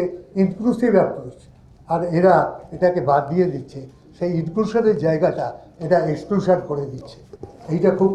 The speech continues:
খারাপ জিনিস, এটা আমাদের দেশের সংবিধানের সাথে মেলে না এবং এটা এক ধরনের কর্তৃত্ববাদী ভূমিকা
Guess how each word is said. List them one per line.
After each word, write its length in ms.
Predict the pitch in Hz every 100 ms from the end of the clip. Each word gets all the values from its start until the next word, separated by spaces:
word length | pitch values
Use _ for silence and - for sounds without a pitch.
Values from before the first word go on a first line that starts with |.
| 143
খারাপ 240 | 160 185 -
জিনিস, 240 | 175 196 214 - - - -
এটা 140 | 156 180 151
আমাদের 280 | 180 175 175 160
দেশের 260 | - 156 - - - -
সংবিধানের 580 | 165 170 180 185 190 165 -
সাথে 240 | 143 156 147 - - - 156
মেলে 240 | 170 170 147
না 80 | - - - - - -
এবং 180 | 165 202 202 208 - - - 156
এটা 140 | 208 175
এক 60 | 165 180
ধরনের 380 | 190 180 151 147 - _ -
কর্তৃত্ববাদী 760 | 185 185 214 220 208 196 190 156
ভূমিকা 360 | 139 175 190 147